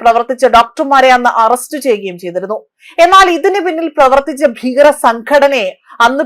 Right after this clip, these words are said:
പിടികൂടുവാനോ അല്ലെങ്കിൽ ഇതിന് പിന്നിൽ പ്രവർത്തിച്ചവർ ആരാണ് എന്ന് കണ്ടെത്താനോ കഴിഞ്ഞിരുന്നില്ല. എന്നാൽ പല അഭ്യൂഹങ്ങൾ പരന്നെങ്കിൽ പോലും ഇതിന് പിന്നിലെ വ്യക്തത ഇന്നും വരുത്താൻ സാധിച്ചിരുന്നില്ല. എന്നാൽ ഇപ്പോൾ ഐക്യരാഷ്ട്രസഭ പുറത്തുവിട്ട ചില റിപ്പോർട്ട്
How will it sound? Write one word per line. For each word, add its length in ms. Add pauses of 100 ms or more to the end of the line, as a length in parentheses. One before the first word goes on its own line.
പിടികൂടുവാനോ 840 (260)
അല്ലെങ്കിൽ 300 (100)
ഇതിന് 220 (180)
പിന്നിൽ 400
പ്രവർത്തിച്ചവർ 680 (160)
ആരാണ് 440
എന്ന് 220
കണ്ടെത്താനോ 580 (180)
കഴിഞ്ഞിരുന്നില്ല. 580 (640)
എന്നാൽ 200 (120)
പല 120 (160)
അഭ്യൂഹങ്ങൾ 480 (140)
പരന്നെങ്കിൽ 520
പോലും 280 (320)
ഇതിന് 140 (100)
പിന്നിലെ 400
വ്യക്തത 360 (320)
ഇന്നും 240 (240)
വരുത്താൻ 360 (100)
സാധിച്ചിരുന്നില്ല. 600 (440)
എന്നാൽ 300
ഇപ്പോൾ 200 (240)
ഐക്യരാഷ്ട്രസഭ 880 (100)
പുറത്തുവിട്ട 480 (140)
ചില 180 (160)
റിപ്പോർട്ട് 480